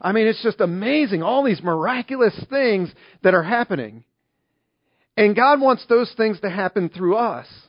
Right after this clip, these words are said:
because His Spirit is still here, lives in us, and the Spirit sometimes comes upon us to do these types of things. Now, there are some people that would say, "You know what? No, no, no, no, no. Those things don't exist anymore. Those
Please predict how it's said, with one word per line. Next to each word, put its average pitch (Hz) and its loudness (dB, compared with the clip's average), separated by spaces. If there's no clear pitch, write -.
because 208 0
His 208 -4
Spirit 190 2
is 190 -2
still 190 2
here, 202 -2
lives 180 2
in 269 2
us, 175 0
and 175 -2
the 165 -6
Spirit 233 0
sometimes 190 -2
comes 196 0
upon 233 -2
us 143 0
to 185 -2
do 214 -2
these 185 -4
types 156 -2
of 135 -8
things. 139 -8
Now, 180 2
there 214 6
are 202 4
some 302 -2
people 185 -2
that 160 0
would 151 -2
say, 151 0
"You 175 -4
know 175 2
what? 180 2
No, 156 2
no, 151 0
no, 139 -4
no, 135 -6
no. 104 -10
Those 233 2
things 202 0
don't 165 0
exist 135 -4
anymore. 110 -14
Those 208 6